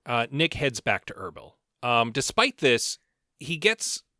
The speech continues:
a sense of freedom that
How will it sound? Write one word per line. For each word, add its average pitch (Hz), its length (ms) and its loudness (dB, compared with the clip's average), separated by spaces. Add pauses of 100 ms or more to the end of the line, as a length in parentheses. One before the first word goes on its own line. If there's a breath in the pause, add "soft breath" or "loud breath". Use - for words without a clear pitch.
(320)
a 147 100 -2
sense - 720 -2
of 123 100 -4
freedom 113 640 -6
that 104 240 -6